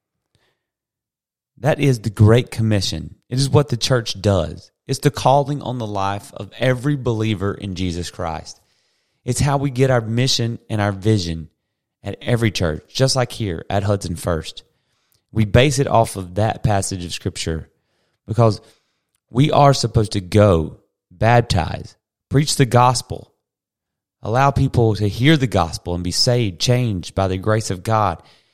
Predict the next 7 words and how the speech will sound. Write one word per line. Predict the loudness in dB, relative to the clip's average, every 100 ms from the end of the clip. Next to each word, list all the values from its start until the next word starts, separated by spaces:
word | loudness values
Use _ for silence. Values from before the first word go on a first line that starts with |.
| _ _ -6
and | -2
to |
teach | 0 4 4 2 -2
them | -4 -4
to | -6
observe | -6 -2 -2 -2 -2
everything, | 0 0 2 0 0 -4 -6 -10